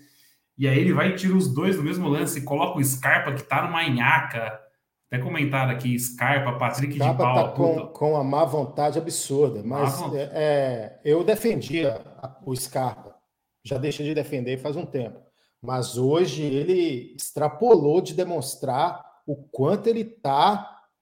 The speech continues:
Speaker 2: sem vontade nenhuma de estar em campo. Teve um chute lá, um momento que ele deu um chute que foi parar já no, na, no portão de saída ali do Allianz, e ele com a cara fechada, emburrado, não dá, cara.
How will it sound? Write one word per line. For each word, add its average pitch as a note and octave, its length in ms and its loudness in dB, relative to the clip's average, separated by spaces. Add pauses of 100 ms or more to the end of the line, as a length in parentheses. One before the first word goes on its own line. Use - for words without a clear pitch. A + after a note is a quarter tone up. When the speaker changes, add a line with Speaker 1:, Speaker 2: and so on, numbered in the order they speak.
Speaker 2:
sem - 340 0
vontade F#3+ 540 2
nenhuma A3 240 4
de G#3 80 0
estar A3+ 140 0
em G#3+ 40 0
campo. D#3+ 360 -2
Teve F#3 180 2
um A3+ 140 2
chute D#3+ 480 -4
lá, C#3+ 180 2
um C#3 80 -2
momento C3+ 360 -4
que - 80 -10
ele B2+ 100 -6
deu C3 120 -4
um C3 60 -4
chute C#3 240 -6
que - 80 -20
foi C#3+ 80 -4
parar C3+ 520 -2 (280)
já D3+ 400 0
no, D3+ 280 -2
na, D3 240 -6
no D3+ 120 0
portão D#3 600 2
de - 100 -8
saída C3+ 460 0
ali B2+ 160 0
do A#2+ 120 -4
Allianz, D3+ 580 0 (720)
e C3+ 100 0
ele F3+ 120 2
com F#3 140 -4
a - 60 -4
cara F3 200 0
fechada, D#3+ 680 0
emburrado, C#3+ 1000 0 (580)
não - 180 -16
dá, D#3 280 0
cara. - 360 -12